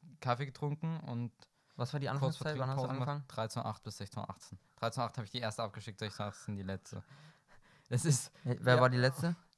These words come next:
Speaker 1: Die letzte war Till, weil den hab ich mit zu Lost zum Radeln eingespeichert.
Speaker 2: Hm, mit Z.
Speaker 1: Und die erste war ein Anton, aber nicht der Anton aus dem Bikepark, sondern ein anderer Anton. Ah, nee.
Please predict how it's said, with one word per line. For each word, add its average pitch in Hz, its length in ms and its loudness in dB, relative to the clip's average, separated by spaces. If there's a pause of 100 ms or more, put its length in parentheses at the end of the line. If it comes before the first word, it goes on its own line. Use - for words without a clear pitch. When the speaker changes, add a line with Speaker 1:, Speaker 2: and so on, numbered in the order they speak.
(240)
Speaker 1:
Die 117 60 -4
letzte 120 560 -4
war 117 380 0 (200)
Till, 143 320 2
weil 120 120 2
den 117 140 2
hab 117 100 2
ich 117 100 -2
mit 113 180 -2
zu 117 100 -6
Lost 104 240 -4
zum 104 120 -2
Radeln 90 340 -2
eingespeichert. 90 680 -14 (440)
Speaker 2:
Hm, 117 220 2 (100)
mit 110 140 -10
Z. - 220 -8 (600)
Speaker 1:
Und 98 180 -6
die 107 60 -4
erste 107 340 -2
war 95 220 -2
ein 92 300 -8 (160)
Anton, 113 340 -2
aber 104 160 0
nicht 104 180 -6
der 110 60 -2
Anton 107 240 -6
aus 101 80 -6
dem 107 120 -4
Bikepark, 104 380 -6
sondern 95 420 -8
ein 101 120 -6
anderer 98 280 -6
Anton. 98 300 -10 (1000)
Ah, 131 80 -4
nee. 131 160 -2